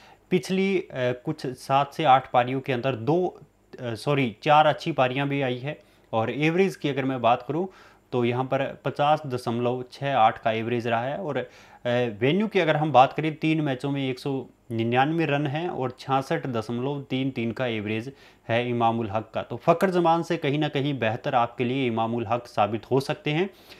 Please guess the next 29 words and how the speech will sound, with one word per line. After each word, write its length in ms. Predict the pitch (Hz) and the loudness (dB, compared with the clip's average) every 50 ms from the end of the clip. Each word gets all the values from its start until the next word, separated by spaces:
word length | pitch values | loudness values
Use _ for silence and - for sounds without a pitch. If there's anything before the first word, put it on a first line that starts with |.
| - - - - | -20 -20 -20 -10
सलामी 400 | - - 127 135 151 160 190 202 | -4 2 6 8 8 8 6 4
बल्लेबाज 500 | 190 170 170 175 170 165 170 170 170 156 | 2 2 2 2 2 2 4 2 2 2
हम 160 | 139 165 170 147 | 0 -2 -2 0
दोनों 680 | 127 131 131 151 170 175 175 170 - - - - 131 123 | 2 2 4 4 4 4 4 2 -2 -8 -8 -4 -2 0
नहीं 220 | 131 139 180 185 | 2 4 4 4
रख 140 | 160 156 - | 2 2 0
सकते 320 | - - 190 - - 147 | -2 -2 -2 0 0 0
अपनी 240 | 147 139 - 147 139 | 0 0 0 -2 -4
टीम 240 | - 147 143 143 139 | -2 0 0 0 0
के 100 | - 143 | 0 -2
अंदर, 240 | 131 131 151 170 - - - - - - - - | -2 -2 -2 -4 -6 -8 -14 -20 -20 -18 -4 0
इसलिए 360 | 147 156 147 170 170 175 175 | 2 2 2 2 2 2 2
हमें 240 | 160 151 147 156 165 | 2 2 2 2 4
इमामुल 500 | 175 160 151 151 151 147 147 160 170 170 - - | 4 4 4 4 4 4 4 2 0 0 0 0
हक 160 | 151 151 - - | 0 0 0 -4
के 80 | 151 | -6
साथ 240 | 135 - - 123 127 127 - | -4 0 2 2 2 2 0
इस 180 | 127 - - 127 | -6 -6 -6 -4
मैच 180 | 117 113 107 | -4 -4 -4
के 100 | - - | -6 -6
अंदर 180 | 113 104 110 107 | -4 -2 -2 -2
जाना 280 | 98 110 107 117 131 139 | 0 0 0 2 2 0
चाहिए, 280 | 135 131 139 160 175 | 0 -2 -2 -2 0
फ़खर 280 | 165 - 147 131 147 143 | 2 2 2 2 2 -2
जमान 300 | 139 139 127 123 120 117 | 0 2 2 2 2 0
को 120 | - 147 | -2 -4
ड्रॉप 300 | 147 127 113 113 110 110 | -2 0 2 2 2 0
करना 260 | - 117 107 107 104 | 0 -2 -2 -2 -2
चाहिए। 340 | 95 - - - 90 90 - | -4 -6 -8 -12 -12 -14 -16